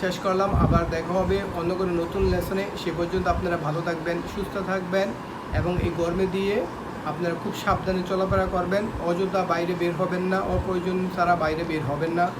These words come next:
এবং ঠান্ডা জাতীয় কোনো পানি খাবেন না। একদম শরীরের টেম্পারেচার বাইরের থেকে আসার পর বাসায়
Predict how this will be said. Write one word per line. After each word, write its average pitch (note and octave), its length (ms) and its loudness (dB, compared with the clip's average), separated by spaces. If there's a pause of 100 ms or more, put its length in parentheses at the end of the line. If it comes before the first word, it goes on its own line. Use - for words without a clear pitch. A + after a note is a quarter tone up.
(360)
এবং D3+ 240 2 (280)
ঠান্ডা G3 340 0 (100)
জাতীয় F#3+ 300 0
কোনো E3 220 0
পানি D#3 240 2
খাবেন C#3 320 -2
না। A#2+ 60 -4 (540)
একদম D3+ 260 -4 (120)
শরীরের E3 320 0 (100)
টেম্পারেচার F#3 560 2
বাইরের D#3+ 280 2
থেকে F3+ 160 2 (140)
আসার E3+ 260 -2
পর F3 100 2 (100)
বাসায় E3+ 360 2